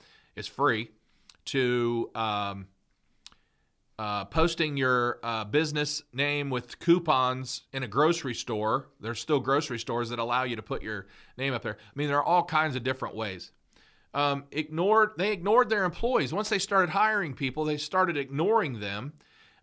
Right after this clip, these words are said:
um, and they, and they, uh, ignored their customers. I don't know what it is. Uh, some people start a business and they get just enough money to get comfortable, and then they forget about their team and they forget about their customers, and they're more worried about buying the next boat.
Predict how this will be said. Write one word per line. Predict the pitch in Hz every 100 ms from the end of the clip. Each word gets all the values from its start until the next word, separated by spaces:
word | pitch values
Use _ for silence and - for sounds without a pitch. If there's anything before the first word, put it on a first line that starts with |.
| -
um, | 131 131 131 131
and | 147 147
they, | 147 143 139 _
and | 143 143
they, | 143 139 139 135
uh, | 127 123 123
ignored | 147 151 135 143
their | 180
customers. | 185 220 233 - 139 90 - - _ _ - - - _ _ -
I | 202
don't | 240
know | 214
what | 208
it | 190
is. | 196 160 -
Uh, | 156 143 127 -
some | - 190 190
people | 202 190 151
start | - 180 180
a |
business | 135 170 143 143 143
and | 139
they | 139
get | 135 170 -
just | - 226 208 -
enough | 175 165 160
money | 160 156
to | 127
get | 131 -
comfortable, | - 233 - 127 135
and | 139
then | 165
they | 143
forget | 143 131 185
about | 156 147 143
their | 120
team | 110 196 190 143
and | 135
they | 131
forget | 135 139 170
about | 143 139
their | 135 117
customers, | - 208 - 139 127 127 - - - _
and | -
they're | 143
more | 147 170 147
worried | 170 190
about | 135 135 113
buying | 160 170 180 147
the |
next | 143 156 156
boat. | 107 170 165 - -